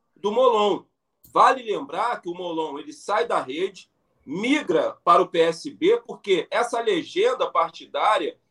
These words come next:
que é um partido cartorial, que não tem militância, é um partido meramente comandado por caciques,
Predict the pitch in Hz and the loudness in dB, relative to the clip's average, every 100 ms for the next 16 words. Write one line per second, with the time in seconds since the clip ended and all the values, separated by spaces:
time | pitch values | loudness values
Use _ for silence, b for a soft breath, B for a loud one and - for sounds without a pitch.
0 | _ 175 185 190 185 165 - - 165 - | _ 2 4 4 0 -2 -4 -14 -14 -10
1 | 233 247 - 208 156 143 190 214 - _ | -2 -2 -2 -6 -6 0 0 0 -4 _
2 | _ _ 165 180 - 180 165 143 - 190 | _ _ -8 -8 -8 -10 -8 -10 -6 -4
3 | 220 208 139 - _ - 156 170 170 - | -2 -4 -8 -12 _ -4 -2 2 2 2
4 | 180 165 190 208 160 170 165 - 170 165 | -4 -4 0 0 -2 -4 -6 -8 -4 -4
5 | 143 160 - - - 165 143 - 226 240 | -2 -4 -4 -12 -8 -8 -8 -12 -14 -14
6 | - - | -18 -20